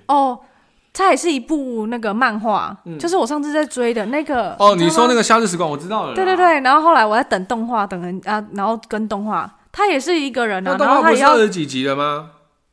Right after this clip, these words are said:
Speaker 1: 动画也完结啊。
Speaker 2: 对啊。
Speaker 1: 对啊，他也是就是一直要吃人这样。
Speaker 2: 哦，是啊。
Speaker 1: 维持攻击这样，对啊，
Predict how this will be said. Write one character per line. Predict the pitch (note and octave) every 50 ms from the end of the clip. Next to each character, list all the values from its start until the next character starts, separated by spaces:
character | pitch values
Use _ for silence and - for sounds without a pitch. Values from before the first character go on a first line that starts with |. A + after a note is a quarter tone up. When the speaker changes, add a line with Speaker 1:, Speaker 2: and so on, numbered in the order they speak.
| _ _ - -
Speaker 1:
动 | E4+ D#4+
画 | E4 E4
也 | B3+ A3
完 | G#3 F#3+ G#3 A#3
结 | A3 A3 F3 B2+
啊。 | C3 G#2 A2 A#2 A2+ -
Speaker 2:
对 | D#3 C3+
啊。 | B2+ A#2+ A2+ A#2 A#2+ - -
Speaker 1:
对 | C4 A#3
啊， | G#3 F#3+ G#3+ - - - -
他 | - - G#4+ A4+
也 | F4+ C#4+ G3+ G3 F#3+ G#3+
是 | - D4 D4+ C#4
就 | B3+ C#4
是 | C4 B3+
一 | B3 C4+
直 | A#3 G#3+
要 | G#3 F#3
吃 | G#3 - - - G3+ G#3 G3+
人 | F#3+ D3+ A#2+ F3 F3+
这 | E3
样。 | C#3+ - - F#3+ - _ _ _ _ _ _ _ _ _ _ _ _ _ -
Speaker 2:
哦， | -
是 | - - G#3 G3 C#3 B2
啊。 | A#3
Speaker 1:
维 | A#3+ B3+
持 | D4 - - B3 A#3+ A#3+
攻 | A3+ B3+ A#3+ B3+ C4 B3+
击 | A3 - G3 E3+ E3+
这 | F3 F#3+
样， | F3+ E3 C#3+ G3+ F#3+ - -
对 | A3 G3+
啊， | F3+ D#3+